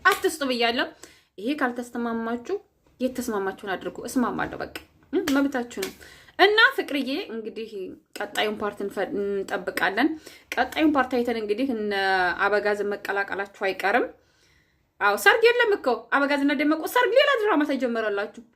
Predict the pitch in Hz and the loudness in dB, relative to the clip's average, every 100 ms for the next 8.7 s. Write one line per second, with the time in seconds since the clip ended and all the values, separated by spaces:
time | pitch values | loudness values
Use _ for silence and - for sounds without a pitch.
0 | - 330 370 466 508 - - _ 254 247 | 0 4 6 6 2 -2 -18 _ -4 -2
1 | 233 - 381 311 233 247 214 208 - - | -2 -2 -2 0 -2 -2 -2 -4 -8 -20
2 | - 302 339 339 359 370 339 415 415 - | -8 -2 0 2 4 2 2 0 -2 -6
3 | _ - 277 - 247 254 214 285 277 311 | _ -2 0 2 2 2 0 0 4 4
4 | 320 339 359 370 403 - _ - 320 269 | 4 2 2 2 0 -2 _ 0 2 4
5 | 240 269 226 226 208 320 320 330 339 349 | 4 4 2 0 0 2 2 2 0 0
6 | 370 294 220 - - - 247 311 330 311 | 0 0 0 -2 -6 -2 4 4 6 4
7 | 285 277 254 254 233 220 220 - - 254 | 2 2 -2 0 0 0 -2 -4 -6 0
8 | 240 240 262 262 269 269 277 | 0 2 0 2 2 0 -2